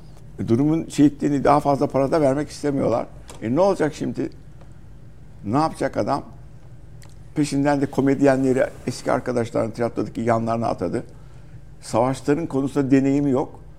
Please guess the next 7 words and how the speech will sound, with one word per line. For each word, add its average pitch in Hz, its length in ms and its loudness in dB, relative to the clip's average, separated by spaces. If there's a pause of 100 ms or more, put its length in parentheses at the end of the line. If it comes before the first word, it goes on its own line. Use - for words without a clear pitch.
(240)
Sadece 151 340 2
bir 151 40 0
tiyatro 156 440 2
oynarken 120 540 0
başkanlık 170 500 0 (300)
şeyine 98 420 2 (480)
getirildi. 80 480 -4